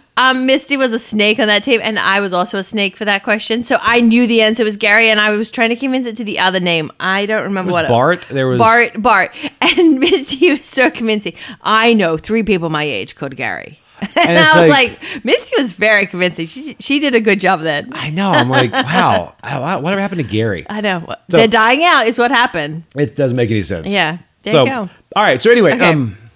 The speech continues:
Speaker 2: yeah, enough about Gary.
Speaker 1: <laughs> No.
Speaker 2: So
Speaker 1: Yes.
Speaker 2: now we're gonna talk about the, the Mirroring of Mary King.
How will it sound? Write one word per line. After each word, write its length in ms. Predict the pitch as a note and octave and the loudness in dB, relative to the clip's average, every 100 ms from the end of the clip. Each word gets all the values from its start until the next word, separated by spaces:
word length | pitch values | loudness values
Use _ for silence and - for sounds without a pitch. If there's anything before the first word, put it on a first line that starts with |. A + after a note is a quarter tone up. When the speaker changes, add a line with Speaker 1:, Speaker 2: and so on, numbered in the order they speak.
| _ | _
Speaker 2:
yeah, 200 | E3 D#3+ - _ | -4 -4 -6 _
enough 220 | E3 G#3+ D#3+ | -2 0 2
about 200 | D3 A#2 | 0 0
Gary. 280 | F#2 A#3+ - | -4 -4 -2
Speaker 1:
<laughs> 400 | - - D#4+ C#4 | 0 0 0 -2
No. 380 | C4+ B3+ G#3+ - _ | -4 -2 -4 -6 _
Speaker 2:
So 260 | G3 F#3 | 2 2
Speaker 1:
Yes. 80 | - | 2
Speaker 2:
now 180 | G3 B3+ | 0 4
we're 140 | A3+ | 4
gonna 100 | G#3+ | 4
talk 100 | G3+ | 2
about 40 | F3 | 0
the, 260 | E3 E3 D3 | -2 0 2
the 60 | D3 | 4
Mirroring 380 | D#3+ B3+ B3+ A3+ | 4 4 4 4
of 60 | E3+ | 2
Mary 260 | D#3+ C#3 | 2 2
King. 360 | A2+ G#2 D#2+ | 0 -6 -8